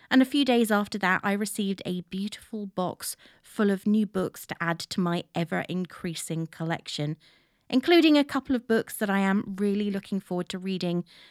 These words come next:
and getting stuck into over Easter. Today's book is actually two books, as I have decided to talk about a relatively new duology by my tenth new author of this year, Tessa Bailey.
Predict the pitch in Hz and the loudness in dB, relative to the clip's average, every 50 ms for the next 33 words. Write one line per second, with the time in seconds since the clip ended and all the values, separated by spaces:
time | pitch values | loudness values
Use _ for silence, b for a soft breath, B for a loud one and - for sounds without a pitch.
0 | b b b b - 190 185 190 180 - 175 180 185 175 - - 185 165 - - | b b b b 0 2 2 2 2 0 -2 -2 -2 -4 -2 -2 -4 -4 -2 -2
1 | 175 165 160 - - 165 156 - - 160 160 - 165 185 185 175 170 - - - | -2 -2 0 -2 -4 -6 -6 -6 -6 -6 -6 -4 -4 -4 -4 -2 -4 -6 -4 -2
2 | 170 - - - - _ _ _ _ _ _ _ _ _ _ _ _ _ _ _ | -2 -2 -2 -4 -8 _ _ _ _ _ _ _ _ _ _ _ _ _ _ _
3 | _ _ _ _ _ _ - 311 311 311 339 370 370 - - 320 320 320 - - | _ _ _ _ _ _ 0 4 6 6 8 8 6 4 4 2 2 2 4 2
4 | 233 226 - - - 208 214 - - - - 233 214 220 220 220 - - - 359 | 2 2 2 0 -4 -6 -6 -6 -6 -4 -2 -2 0 0 -2 -4 -6 -4 0 0
5 | 330 226 180 180 131 - - - - - b b b b b b - 269 254 311 | 0 2 0 0 -2 -2 -6 -10 -12 -12 b b b b b b 2 4 6 6
6 | 277 294 320 302 - 359 - - 302 277 285 277 285 285 277 - - 285 254 - | 6 6 6 6 4 0 0 2 4 4 4 4 4 2 0 0 -4 -4 0 2
7 | 247 233 220 220 202 190 185 202 - - 202 185 190 196 214 233 277 294 - - | 2 2 2 0 0 0 0 0 0 0 0 0 2 2 2 2 2 2 0 -2
8 | 277 262 254 240 233 208 196 190 190 190 - - 190 175 170 165 165 175 170 - | -2 0 2 4 4 4 4 4 2 0 -2 -2 -4 -2 -2 0 -2 -2 -2 -4
9 | - 160 160 165 170 b b b b b b - 208 208 196 196 202 196 - - | -4 -4 -4 -4 -6 b b b b b b 2 4 6 6 6 4 4 0 -4
10 | - - 226 233 - - - - 214 214 220 - - 185 185 170 - - 165 - | 0 2 2 2 2 0 0 0 2 2 2 0 -2 -4 -4 -4 -4 -4 -4 -4
11 | - 160 - 175 170 - - - 175 165 156 151 151 170 b b b b b b | -4 -6 -6 -8 -8 -8 -8 -6 -4 -4 -2 -4 -6 -8 b b b b b b
12 | - - 170 - - 180 165 185 180 180 175 165 165 160 - | -10 -8 -8 -6 -8 -4 -2 -2 -2 -2 -2 -4 -6 -8 -8